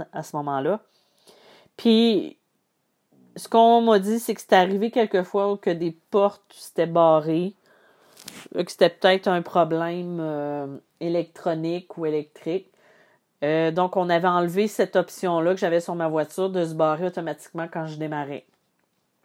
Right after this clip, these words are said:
Puis que je, j'enclenchais le bras de vitesse pour pouvoir partir. Mais même à ça, je pense plus que ça a été mes guides, mes anges qui ont dit, « Hey, t'attends avant de partir. »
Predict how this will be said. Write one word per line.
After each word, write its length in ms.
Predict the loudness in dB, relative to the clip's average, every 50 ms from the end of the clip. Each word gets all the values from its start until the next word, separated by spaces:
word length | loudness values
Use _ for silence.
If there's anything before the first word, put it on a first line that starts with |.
| _ _ _ _ _ -20 -20 -20
Puis 100 | _ _
que 160 | -2 0 0 0
je, 160 | 0 -2 -4 -6 -6 -6
j'enclenchais 640 | -4 -2 -2 -2 -2 -4 -4 -4 -4 -6 -4 -4 -4
le 120 | -4 -4
bras 200 | -4 -4 -6 -6
de 60 | -6
vitesse 420 | -8 _ _ -6 -6 -6 -6 -8 -16
pour 140 | -20 -20 -20
pouvoir 320 | _ -8 -4 -4 -2 -2
partir. 460 | -4 -6 -8 -10 _ -14 -12 -12 -12 -12 -16 _ _ _ _ _ _ _ _ _ _ _ _ _ _ _ _ _ _ _ _ _ _ _ _ _ _ _ -4
Mais 160 | -2 0 0
même 300 | 2 2 2 2 2 2
à 100 | 0 0
ça, 380 | -2 -4 -4 -2 0 2 0 0
je 100 | -2 -4
pense 300 | -8 -6 -6 -6 -10 -10
plus 280 | -8 -8 -8 -8 -8
que 120 | -12 -14 -8
ça 140 | -4 -2
a 40 | -2
été 320 | -2 -2 -4 _ -6 -6 -4
mes 260 | -4 -4 -4 -4 -4
guides, 300 | -6 -4 -2 -2 -2 -2
mes 320 | -2 -4 -4 -4 -2 -2
anges 300 | -2 -2 -2 -4 -6 -8
qui 100 | -10 -10
ont 140 | -8 -8 -8
dit, « 400 | -10 -12 -10 -10 -8 -10 -10 -12 _ _ _ -2
Hey, 580 | 0 0 2 2 2 0 0 -2 -4 -10 -14 -18 -20 _ _ _ _ _ _ _ _ _ _ _ _ _ _ _ _ _ _
t'attends 400 | 0 0 0 0 0 0 0 0
avant 180 | -2 -4 -6
de 40 | -6
partir. » 520 | -6 -8 -8 -8 -10 _ -16 -14 -14 -14